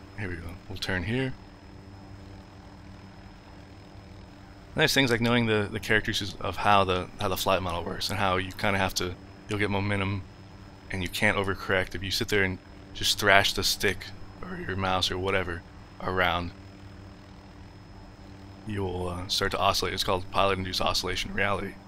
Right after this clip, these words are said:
happens for slightly different reasons than in Arma, but it's the same basic, uh,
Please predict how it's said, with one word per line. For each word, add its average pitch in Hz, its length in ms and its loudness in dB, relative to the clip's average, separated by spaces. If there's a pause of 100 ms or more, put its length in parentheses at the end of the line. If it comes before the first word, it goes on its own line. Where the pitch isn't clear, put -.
(380)
happens 117 260 6
for 101 60 0
slightly 98 280 4
different 92 240 -2
reasons 92 280 -2
than 92 80 -2
in 85 80 -4
Arma, 98 380 4 (560)
but 90 200 6 (580)
it's - 140 0
the 101 60 -2
same 98 320 4
basic, - 540 0 (800)
uh, - 300 -6